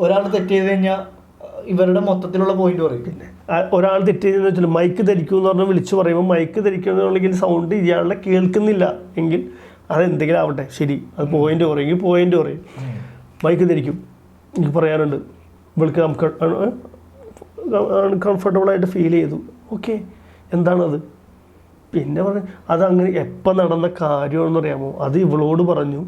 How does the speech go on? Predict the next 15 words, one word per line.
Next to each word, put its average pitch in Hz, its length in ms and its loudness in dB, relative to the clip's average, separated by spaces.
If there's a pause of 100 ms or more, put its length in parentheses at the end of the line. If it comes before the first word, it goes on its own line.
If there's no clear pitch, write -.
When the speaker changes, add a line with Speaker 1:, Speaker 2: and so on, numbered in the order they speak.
(380)
Speaker 2:
ഇവള് 147 220 2
പിന്നെ 165 420 2
ഈ 165 100 -4 (100)
പറഞ്ഞ 160 180 0
അതുപോലെ 156 300 0
സംഭവം 151 480 -4
പറഞ്ഞ് 160 260 -2
അവിടെ 156 220 -4
കത്തിക്കാൻ 160 420 -2
തുടങ്ങി. 147 340 -2 (720)
രണ്ട് 208 300 0
സാധനങ്ങൾ 156 760 0
ഇപ്പം 240 400 0
വളരെ 190 380 2
ശാന്തമായി. 160 800 0